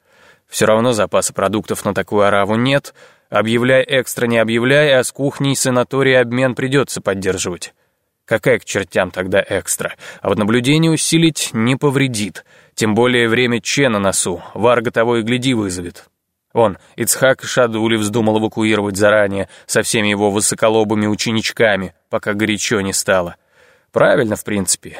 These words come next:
Когда жарко станет, будет не до них. Здесь Шадули все равно пока не нужен. Материала для клонов больше нет и не подвезешь втихую. А с насущными проблемами без труда справятся и простые лимфатологи.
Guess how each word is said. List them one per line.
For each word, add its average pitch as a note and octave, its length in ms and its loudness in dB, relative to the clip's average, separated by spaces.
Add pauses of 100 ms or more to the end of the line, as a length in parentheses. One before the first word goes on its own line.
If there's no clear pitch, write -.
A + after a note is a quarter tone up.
Когда G2+ 320 2
жарко A2+ 340 0
станет, A2 380 -2
будет G#2 300 -6
не A2 100 -2
до G#2 120 4
них. A#2+ 320 -4 (540)
Здесь C3+ 320 2
Шадули C#3+ 400 2
все C3 180 0
равно C#3 240 2
пока G#2 240 -4
не G2 80 -2
нужен. G2 360 -4 (220)
Материала B2+ 600 2
для A#2+ 220 2
клонов A#2+ 400 2
больше A2+ 360 0
нет C3+ 380 0
и G2 240 -6
не G2 140 -4
подвезешь A2+ 520 0
втихую. F2+ 580 -8 (320)
А B2 180 2
с - 100 -4
насущными C3 580 0
проблемами D#3+ 720 2 (240)
без C3+ 200 -2
труда D3+ 340 2
справятся C3 480 0
и A2+ 40 -2
простые A#2+ 400 -2
лимфатологи. G#2+ 880 0